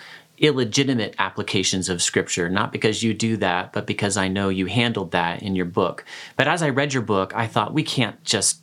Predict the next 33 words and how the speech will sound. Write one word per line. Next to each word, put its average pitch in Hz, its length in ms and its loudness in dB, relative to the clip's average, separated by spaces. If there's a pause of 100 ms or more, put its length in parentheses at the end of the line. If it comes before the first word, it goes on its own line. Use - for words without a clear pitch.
talk 95 280 0
about 87 320 -2
that. 90 340 0
There 104 300 0
are 95 40 2
so - 220 0
many 110 180 0
other 101 140 0
good 113 320 -2
things 98 200 0
that 95 120 -4
you 104 120 2
had 95 180 0
to 98 80 -2
say 92 220 0
about 87 260 0
application 95 520 -2
more 90 180 0
generally," 87 380 0
but 92 120 0
we 104 120 0
are 170 120 2
gonna 185 160 -2
talk - 260 -2
about 90 280 -6
that 90 260 0 (400)
later. 101 420 2
I 139 80 0
wanna 226 180 2
start, - 520 -2 (400)
um, 101 420 2 (400)
with 123 460 0 (180)
the, 113 400 2